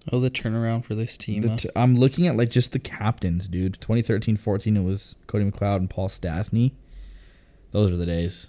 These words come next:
Speaker 2: Those were the days where we were supposed to really run shit and we didn't. Um,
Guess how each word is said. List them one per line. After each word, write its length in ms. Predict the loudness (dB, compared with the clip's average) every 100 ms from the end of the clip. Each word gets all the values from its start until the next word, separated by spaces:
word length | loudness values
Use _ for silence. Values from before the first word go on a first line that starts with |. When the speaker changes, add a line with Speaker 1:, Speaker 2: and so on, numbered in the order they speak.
| -8
Speaker 2:
Those 180 | 0 2
were 80 | 2
the 80 | 0
days 180 | -2 -2
where 120 | -4
we 120 | -4
were 60 | -6
supposed 300 | -6 -6 -6
to 60 |
really 200 | -4 -4
run 180 | -2 -4
shit 220 | -4 -6
and 80 | -6
we 80 | -6
didn't. 420 | -4 -2 -2 -4 -14 _ _ _ _ _ _ _ _ -6
Um, 580 | -4 -2 -2 -4 -6